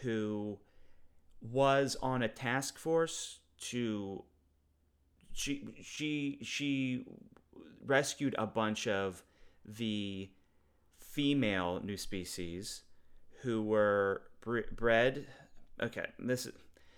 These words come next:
they were bred to be small and docile, and they were used, uh, for the sex trade. And she saves a bunch of them and shows up at the new species headquarters, and,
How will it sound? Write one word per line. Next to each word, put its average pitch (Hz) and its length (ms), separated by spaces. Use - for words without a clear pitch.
they 131 140
were 127 80
bred 147 240
to - 80
be 151 80
small 98 600
and 104 140
docile, 90 880
and 98 160
they 95 100
were 95 140
used, 104 640
uh, - 460
for - 220
the 107 120
sex - 320
trade. 87 520
And 98 580
she 120 320
saves 117 440
a 113 60
bunch 101 300
of 90 160
them 87 460
and 101 300
shows 107 300
up 101 200
at 101 140
the 104 80
new 98 160
species 95 480
headquarters, 120 800
and, 92 560